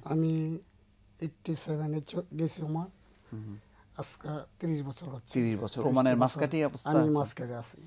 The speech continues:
Speaker 2: আমি আপ-, যদি একটু ভিন্নভাবে দেখি যে আপনি ওমানে তিরিশ বছর আগের যে অবস্থায় ছিলেন, আ-, আজকে কিভাবে দেখছেন? এই দীর্ঘ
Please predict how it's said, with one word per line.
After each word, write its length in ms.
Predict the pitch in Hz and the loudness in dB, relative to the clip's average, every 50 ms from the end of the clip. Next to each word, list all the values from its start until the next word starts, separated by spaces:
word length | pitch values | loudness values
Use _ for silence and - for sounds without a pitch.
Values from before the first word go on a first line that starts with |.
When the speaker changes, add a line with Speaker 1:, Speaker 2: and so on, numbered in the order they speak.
| - - - - - _ _ _ _ - - | -20 -20 -20 -20 -20 _ _ _ _ -10 -2
Speaker 2:
আমি 240 | - 170 185 196 202 | 0 2 2 2 2
আপ-, 320 | 190 - - - - - - - - | 0 -2 -4 -6 -6 -6 -6 -6 -2
যদি 180 | - 147 139 143 | 0 2 2 2
একটু 200 | 135 - - 131 | 0 0 0 0
ভিন্নভাবে 460 | 127 135 135 131 127 123 127 120 120 | 2 2 2 2 2 2 2 2 0
দেখি 380 | 107 110 104 - - 123 151 214 - - - - - - - - - - - - | 0 0 -2 -2 -2 -6 -6 -6 -8 -14 -20 -20 -20 -20 -20 -20 -20 -18 -14 -10
যে 320 | 110 113 120 113 110 107 90 - - - - - _ - | -4 0 2 4 4 2 0 -4 -12 -20 -20 -20 _ -6
আপনি 240 | - 127 - - 123 | -6 -6 -4 -2 0
ওমানে 420 | 113 113 117 117 117 117 117 120 117 - - - | 2 4 4 4 4 4 2 2 0 -4 -8 -2
তিরিশ 360 | 175 175 180 180 170 143 123 | 0 2 4 4 4 4 4
বছর 240 | 156 147 - 170 156 | 2 2 6 8 8
আগের 320 | 135 120 113 123 123 113 - - - - - - - - - | 8 8 8 6 4 4 2 -2 -14 -16 -18 -20 -12 -4 0
যে 180 | 120 110 107 | 4 4 4
অবস্থায় 400 | 107 104 117 113 - - 123 110 - - - - - - | 4 4 2 -2 0 0 0 0 0 -4 -18 -20 -20 -14
ছিলেন, 240 | - - - 82 80 | -8 -4 -2 0 2
আ-, 160 | 95 101 104 - - - - | 4 4 2 0 -2 2 6
আজকে 420 | 117 123 120 - - - 135 123 - - - - - - - - - - - - | 6 6 6 4 0 0 0 0 -2 -6 -20 -20 -20 -20 -20 -20 -20 -20 -14 -6
কিভাবে 340 | - - 180 165 165 151 131 | 0 2 6 6 8 8 6
দেখছেন? 300 | 104 110 - - - - | 6 4 0 -2 -4 -6
এই 360 | 127 - 320 170 180 196 190 - - - - - - _ - - 226 - - - _ - | -4 2 6 6 6 6 4 0 -4 -18 -20 -20 -20 _ -8 -8 -8 -8 -8 -14 _ -2
দীর্ঘ 500 | 135 151 170 170 165 151 - 165 165 160 | 4 6 6 6 6 4 4 4 6 6